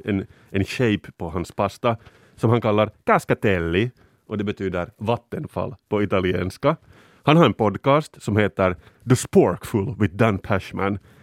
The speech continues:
Och inom den har han gjort en serie som heter Mission Impastable. <laughs>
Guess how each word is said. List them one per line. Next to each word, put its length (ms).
Och 180
inom 340
den 260
har 160
han 60
gjort 220
en 80
serie 420
som 140
heter 400
Mission 560
Impastable. 1040
<laughs> 200